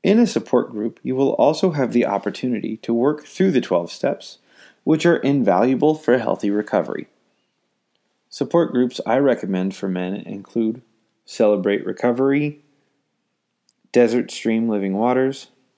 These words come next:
I F E Recovery Groups, My House Recovery Groups, and Sexaholics Anonymous. It's recommended that you find a local group that meets in person.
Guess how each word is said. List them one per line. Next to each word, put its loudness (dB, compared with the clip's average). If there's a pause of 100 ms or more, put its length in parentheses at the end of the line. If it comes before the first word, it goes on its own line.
(680)
I 2
F -2
E 0
Recovery 0
Groups, -4 (840)
My 0
House -4
Recovery -2
Groups, -6 (240)
and -4
Sexaholics -2
Anonymous. -6 (1400)
It's -2
recommended 2
that 2
you 0
find 0
a 4
local 0
group -4
that -4
meets -8
in -8
person. -8